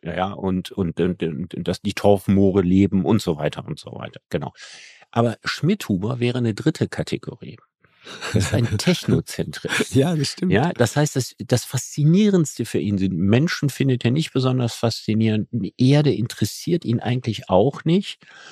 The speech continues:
Speaker 1: Er träumt ja immer vom großen Aufbruch in die Sterne, in die unendlichen Weiten. Die Erde ist ja eigentlich viel zu klein und krümelig. Sondern eigentlich liegt die Faszination daran, dass die Technik, die der Mensch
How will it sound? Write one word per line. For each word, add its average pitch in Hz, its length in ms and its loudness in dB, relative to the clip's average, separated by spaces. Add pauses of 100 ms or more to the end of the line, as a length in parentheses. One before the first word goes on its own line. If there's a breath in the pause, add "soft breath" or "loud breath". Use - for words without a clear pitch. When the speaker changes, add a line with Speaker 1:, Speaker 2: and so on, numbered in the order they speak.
(240 loud breath)
Speaker 1:
Er 104 220 2
träumt 123 400 2
ja 104 80 6
immer 107 220 2
vom 87 180 -2
großen 98 340 0
Aufbruch 98 400 -2
in 82 100 -4
die 80 120 -4
Sterne, 113 720 -2
in 87 140 -2
die 90 40 -4
unendlichen 104 840 2
Weiten. 98 340 0
Die 80 80 0
Erde 95 200 2
ist 92 100 -8
ja - 100 -6
eigentlich 90 180 -8
viel 117 140 0
zu 101 140 2
klein 101 360 2
und 87 100 -2
krümelig. 131 600 0 (520 loud breath)
Sondern 117 420 2
eigentlich 123 380 0
liegt 131 320 -2
die 107 60 0
Faszination 120 1000 -4
daran, 127 280 0
dass 110 160 -6
die - 120 -2
Technik, 143 500 0
die 101 140 0
der 85 140 0
Mensch 120 360 0